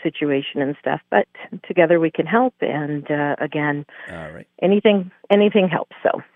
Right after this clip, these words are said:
Speaker 1: thanks, Ben.
Speaker 2: All right. Uh, thank you. And we will, uh, we'll continue to monitor. If you, if you're late to the party, if you've been away for a while, Half Pint,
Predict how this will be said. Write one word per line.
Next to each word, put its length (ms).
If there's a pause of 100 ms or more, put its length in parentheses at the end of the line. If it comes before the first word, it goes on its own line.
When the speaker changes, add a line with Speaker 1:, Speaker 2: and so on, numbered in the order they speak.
Speaker 1:
thanks, 300
Ben. 320
Speaker 2:
All 200
right. 380
Uh, 200
thank 340
you. 180
And 140
we 80
will, 360 (220)
uh, 380
we'll 220
continue 540
to 80
monitor. 320
If 80
you, 80
if 140
you're 200 (140)
late 300
to 80
the 80
party, 360
if 80
you've 100
been 100
away 220
for 160
a 40
while, 380
Half 400
Pint, 340